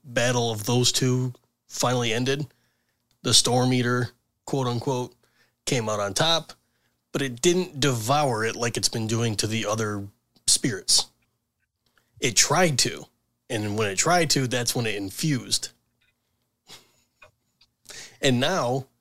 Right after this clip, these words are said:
it's even stronger, and it goes more again after more wild spirits. And it doesn't always devour the wild.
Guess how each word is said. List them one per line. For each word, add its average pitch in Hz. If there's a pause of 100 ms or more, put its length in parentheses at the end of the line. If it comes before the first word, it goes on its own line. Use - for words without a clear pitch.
(1160)
it's -
even 92
stronger, 147 (560)
and 113
it 120
goes 120
more 127
again 120 (180)
after 113
more 107
wild 139
spirits. 101 (1160)
And 147
it 131
doesn't 180
always 143
devour 123
the 131
wild. 156